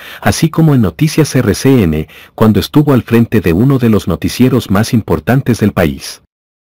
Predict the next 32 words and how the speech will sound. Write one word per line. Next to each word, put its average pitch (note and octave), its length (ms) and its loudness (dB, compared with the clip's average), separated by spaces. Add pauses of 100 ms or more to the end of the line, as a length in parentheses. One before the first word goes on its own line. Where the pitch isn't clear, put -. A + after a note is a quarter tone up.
(400)
Después D3 440 2
de E3+ 80 0
terminar F2 420 0
su - 140 -6
contrato E2+ 500 -2
con D#2 160 -2
R E2 220 0
C A2+ 260 2
N, D#2 240 -2 (220)
Margarita G#2 540 0
decidió B2 440 0
tomarse F#2 460 -2
un F2+ 120 -2
descanso G2+ 520 -2
de F2 100 -2
las D2 180 -6
cámaras, D#2 480 -2 (280)
para G2+ 200 2
poder - 300 0
pasar F#2+ 320 -2
un F2 140 -2
rato F#2+ 280 -2
en D2+ 100 -2
familia F2+ 440 0
y E2 80 0
disfrutar E2+ 580 -4
de G2+ 120 -2
sus - 240 -6
hijos B2+ 280 -2
Emiliano G2+ 500 0
y A2+ 80 4
Melibea, F2+ 580 0